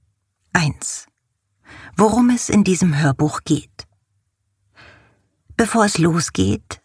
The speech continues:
sollen Sie einiges erfahren, was wissenswert und nützlich ist für die Entdeckungsreise mit dem Ziel, den Selbstwert zu stärken.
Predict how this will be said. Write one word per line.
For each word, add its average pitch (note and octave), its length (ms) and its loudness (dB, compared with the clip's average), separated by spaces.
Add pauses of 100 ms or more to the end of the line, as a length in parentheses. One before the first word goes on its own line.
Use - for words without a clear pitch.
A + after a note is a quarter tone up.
sollen G3 280 4
Sie G#3+ 140 0
einiges G3 440 2
erfahren, F3 760 2
was D#3+ 200 0
wissenswert F3 680 -2
und A3+ 220 0
nützlich D3+ 400 0
ist - 280 -2
für D#3+ 120 0
die D3+ 120 2
Entdeckungsreise E3 1160 0
mit G3+ 180 0
dem A3 220 2
Ziel, E3 360 2
den F#3 220 2
Selbstwert C#3+ 560 0
zu - 100 -6
stärken. A#2+ 600 -2